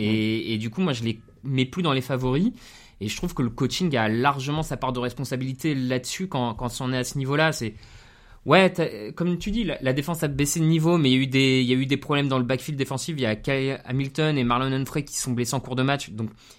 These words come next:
Speaker 2: ils perdent à ce niveau-là. Mais en même temps, pourquoi jouer aussi soft en couverture sur la fin de, sur le quatrième quart-temps ? Il y avait plus aucune pression mise sur Trevor Lawrence. Et Trevor Lawrence avait le temps de lancer comme il voulait dans la poche.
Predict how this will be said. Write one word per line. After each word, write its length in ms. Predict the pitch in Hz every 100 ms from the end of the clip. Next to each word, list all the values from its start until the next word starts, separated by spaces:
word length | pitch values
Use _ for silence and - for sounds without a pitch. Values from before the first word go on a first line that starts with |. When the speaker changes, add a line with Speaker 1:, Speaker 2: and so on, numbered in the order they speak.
| _ -
Speaker 2:
ils 100 | 120
perdent 220 | 151 147
à 60 |
ce 120 | 143 165
niveau-là. 380 | 151 175 185
Mais 180 | 165 131
en 60 | 139
même 160 | 147
temps, 320 | 156 180 190 190 - - _ _ _ -
pourquoi 480 | 160 - - 190 165
jouer 280 | 135 160
aussi 300 | 156 143 -
soft 540 | 151 - - 185 180 156
en 80 | 147
couverture 640 | - 147 135 - 170 151
sur 120 | 151
la 120 | 139
fin 260 | 131 170 160
de, 240 | 147 135
sur 140 | 131 139
le 80 | 131
quatrième 320 | 135 156 143
quart-temps ? 400 | 160 - 185 180
Il 60 |
y 20 | 139
avait 120 | 123
plus 200 | 117 165
aucune 220 | 139 160
pression 260 | 160 143 160
mise 180 | 151
sur 140 | 156 139
Trevor 260 | - 139
Lawrence. 300 | 139 151 175
Et 40 | 127
Trevor 280 | - 131 131
Lawrence 260 | 147 160
avait 120 | 117
le 100 | 110
temps 140 | 110 160
de 60 |
lancer 300 | 147 143 -
comme 160 | 160 156
il 60 | 135
voulait 160 | 143
dans 100 | 139
la 120 | 127
poche. 340 | 123 185 226